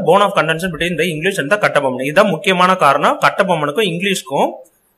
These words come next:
bone of contention-னா பிரச்சனைக்குரிய காரணம்னு அர்த்தம். அதாவது மக்கள் கிட்ட இருந்து டாக்ஸை collect பண்ற உரிமை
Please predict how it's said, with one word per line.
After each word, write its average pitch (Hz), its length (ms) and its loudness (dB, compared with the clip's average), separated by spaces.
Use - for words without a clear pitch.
bone 226 200 6
of 240 140 -2
contention-னா 175 460 2
பிரச்சனைக்குரிய 208 580 2
காரணம்னு 147 480 2
அர்த்தம். 196 320 0
அதாவது 147 280 6
மக்கள் 156 300 0
கிட்ட 180 140 0
இருந்து 214 140 4
டாக்ஸை 175 340 2
collect 156 240 0
பண்ற 143 240 2
உரிமை 208 240 0